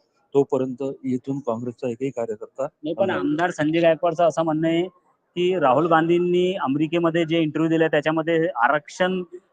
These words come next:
Speaker 2: अं, रद्द
Speaker 1: नाही, नाही.
Speaker 2: करण्याबाबत
Speaker 1: आरक्षण
Speaker 2: सांगितलेलं आहे.
Speaker 1: रद्द करण्याबाबत नाही आहे. की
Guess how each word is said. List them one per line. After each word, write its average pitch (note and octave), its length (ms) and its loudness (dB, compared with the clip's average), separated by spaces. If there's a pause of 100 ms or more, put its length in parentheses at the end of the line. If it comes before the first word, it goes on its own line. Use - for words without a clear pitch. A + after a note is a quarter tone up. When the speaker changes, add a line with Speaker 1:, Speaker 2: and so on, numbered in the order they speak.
Speaker 2:
अं, E3 260 2
रद्द E3+ 100 4
Speaker 1:
नाही, D#3 100 8
नाही. G3+ 140 6
Speaker 2:
करण्याबाबत F#3+ 440 6
Speaker 1:
आरक्षण F#3 180 6
Speaker 2:
सांगितलेलं D3 380 2
आहे. C#3 80 -4
Speaker 1:
रद्द D3+ 220 -6 (100)
करण्याबाबत D#3 1000 0
नाही D3+ 280 0
आहे. G2 80 -6 (420)
की F#3+ 140 0